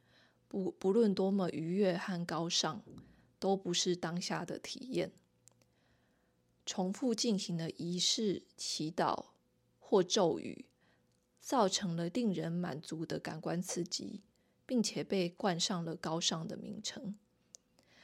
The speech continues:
好，他在讲的就是我们所谓的背诵心经啊，然后念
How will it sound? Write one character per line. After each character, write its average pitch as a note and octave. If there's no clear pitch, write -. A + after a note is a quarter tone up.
好， F3
他 A3
在 C4
讲 F3
的 D#3+
就 G3
是 G#3
我 E3
们 E3
所 E3+
谓 G3+
的 F3
背 G#3
诵 G3
心 F#3
经 F3+
啊， E3
然 E3
后 F#3
念 F#3